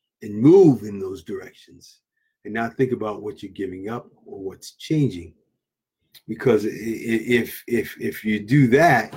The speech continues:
the energy is wrong and you're giving energy to what you don't want as opposed to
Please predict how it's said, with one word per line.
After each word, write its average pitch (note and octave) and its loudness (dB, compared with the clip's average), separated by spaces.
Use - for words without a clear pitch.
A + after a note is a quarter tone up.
the A2+ -4
energy C#3+ 4
is F#2 -10
wrong G#2 -4
and G#2+ -8
you're G#2+ -8
giving C#3 2
energy D#3 6
to A#2 -6
what A2 -8
you A2 -10
don't G#3 4
want F#2 -12
as A2 -6
opposed C3 4
to G#2 -6